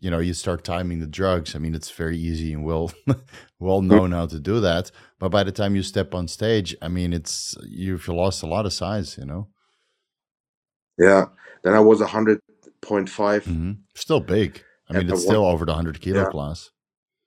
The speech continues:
Speaker 2: Yeah. Then I won the overall.
Speaker 1: Yeah.
Speaker 2: And, yeah, it just,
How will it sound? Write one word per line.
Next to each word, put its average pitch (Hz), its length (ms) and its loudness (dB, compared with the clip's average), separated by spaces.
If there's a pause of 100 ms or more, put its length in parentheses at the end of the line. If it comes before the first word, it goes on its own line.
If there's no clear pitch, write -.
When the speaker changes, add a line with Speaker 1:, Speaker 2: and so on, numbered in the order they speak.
(760)
Speaker 2:
Yeah. 95 240 0 (840)
Then 95 120 0
I 98 80 4
won 95 280 4
the 95 220 6
overall. 104 580 4 (220)
Speaker 1:
Yeah. 85 180 -4 (1160)
Speaker 2:
And, 123 460 0 (1600)
yeah, 123 240 0 (720)
it - 100 -8
just, 113 140 4